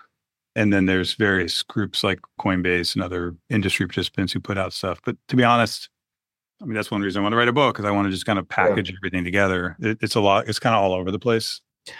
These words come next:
Speaker 2: Okay. I think this is not a bad place to kind of have some closing thoughts. So Dak Goswami, Goswami, Goswami says, you know, we've been drawing these parallels. We've kinda started by talking about nineties web development.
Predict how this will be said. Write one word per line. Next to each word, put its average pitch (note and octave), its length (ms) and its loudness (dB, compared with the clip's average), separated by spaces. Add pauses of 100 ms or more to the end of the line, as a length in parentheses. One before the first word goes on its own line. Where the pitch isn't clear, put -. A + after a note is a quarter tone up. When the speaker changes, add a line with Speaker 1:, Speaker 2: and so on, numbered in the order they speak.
(540)
Speaker 2:
Okay. F3 260 4
I - 580 -10
think G#3 140 -2
this - 160 0
is C#3+ 140 2
not C3+ 160 4
a A#2+ 40 2
bad A#2 300 2
place B2 220 0
to A2+ 100 -4
kind A2 220 0
of G#2 220 -2
have A#2 220 2
some - 160 -2
closing G#2+ 360 2
thoughts. G#2 340 2
So B2+ 380 2
Dak C3 260 2
Goswami, B2+ 640 0 (240)
Goswami, G#2+ 840 0 (200)
Goswami G#2+ 680 2 (440)
says, D3+ 320 2
you F3 100 4
know, D3 80 4
we've C#3+ 140 2
been C3+ 100 -2
drawing D3 240 2
these C3 100 -2
parallels. C#3 760 0
We've B2 160 -4
kinda C3 180 0
started C3 260 4
by A2+ 120 2
talking A2 180 0
about A2 180 0
nineties A2 460 0
web G#2 300 2 (720)
development. F#2+ 580 2